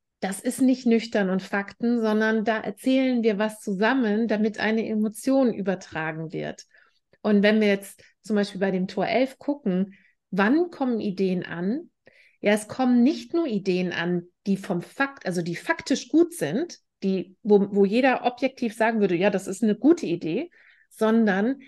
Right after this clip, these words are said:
es kommen die Ideen an, vielleicht die gut sind, vielleicht aber auch nicht, aber die gut erzählt werden. Wie werden die übertragen? Also, äh, wie erzähle ich dir von meiner Idee, dass du sie vielleicht annimmst oder eher nicht? Wann erzähle ich dir die Idee?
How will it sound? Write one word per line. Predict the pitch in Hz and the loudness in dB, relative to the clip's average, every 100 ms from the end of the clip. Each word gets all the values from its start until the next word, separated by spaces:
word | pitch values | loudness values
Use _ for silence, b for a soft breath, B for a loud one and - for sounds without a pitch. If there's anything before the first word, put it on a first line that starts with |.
| B | B
es | 202 - | -12 -4
kommen | 233 202 202 | 2 4 4
die | 226 381 | 2 -2
Ideen | 214 196 196 180 | -4 0 0 0
an, | - 170 185 240 - B B B _ _ _ - | -4 -2 0 0 -2 B B B _ _ _ 0
vielleicht | 233 294 302 - | 2 4 0 -2
die | 208 | -2
gut | 196 190 | -2 -4
sind, | - 175 170 - _ | -4 -4 -4 -10 _
vielleicht | 202 196 214 | -4 -2 -2
aber | 220 | -2
auch | 226 | -2
nicht, | 240 240 - - - | -2 -2 -4 -10 -4
aber | 190 190 | -2 0
die | 214 208 202 - | 2 0 0 -4
gut | 262 247 | 0 2
erzählt | - 202 - 269 262 262 | 0 -6 -4 0 2 2
werden. | 180 170 170 160 | -2 -4 -4 -4
Wie | 175 277 277 196 | 0 4 6 6
werden | 185 175 170 | 2 0 -6
die | - | -6
übertragen? | 175 170 - - 175 175 175 156 - | -6 -6 -8 -4 0 2 0 -4 -6
Also, | 170 165 180 | -6 -2 -2
äh, | 165 175 _ | -4 -8 _
wie | 190 196 214 285 | -8 0 4 4
erzähle | - 185 220 185 | 4 2 2 2
ich | 180 | 2
dir | 185 | -4
von | 180 180 | -6 -4
meiner | 170 170 165 | -2 -2 -2
Idee, | 185 165 180 | -4 0 2
dass | 175 170 | 2 -2
du | - | -6
sie | 175 175 | -8 -6
vielleicht | 185 170 - | -4 -6 -4
annimmst | 180 180 180 - | -2 -2 -2 -4
oder | 190 175 | -4 -2
eher | 180 180 | -2 0
nicht? | 196 202 180 - B B B - | 4 4 2 -6 B B B -16
Wann | 180 214 320 247 190 | -4 0 2 0 0
erzähle | 156 180 202 190 | -2 -2 0 0
ich | 190 | 0
dir | 196 | 0
die | 175 180 | -2 -2
Idee? | 202 185 180 165 - | -4 0 2 0 -4